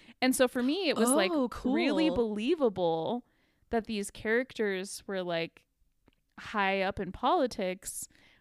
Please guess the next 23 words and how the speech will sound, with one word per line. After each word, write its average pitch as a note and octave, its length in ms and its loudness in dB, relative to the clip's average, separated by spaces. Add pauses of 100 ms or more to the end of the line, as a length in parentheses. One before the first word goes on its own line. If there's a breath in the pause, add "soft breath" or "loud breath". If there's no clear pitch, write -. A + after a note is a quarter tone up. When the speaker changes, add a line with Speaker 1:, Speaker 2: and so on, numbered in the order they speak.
(140 soft breath)
Speaker 1:
But, C4+ 200 6
like, A#3+ 280 4
I A3+ 80 2
just A3+ 240 -2
Speaker 2:
Mm-hmm. G3 140 -4
Speaker 1:
felt C4 120 -4
like A#3+ 280 -4
all G#3+ 180 4
those C4 200 0
scenes A3+ 320 -4
were - 160 -8
always, F#3+ 420 0
like, F#3 220 -8
really F#3+ 220 -2
rushed, E3+ 640 -4 (100)
but G#3+ 180 2
also A3 400 2
they G3 140 -2
were F3+ 160 -6
so E3+ 240 -4
important. A#3 720 -4 (720 soft breath)
And, A3 200 2
like, F#3 260 0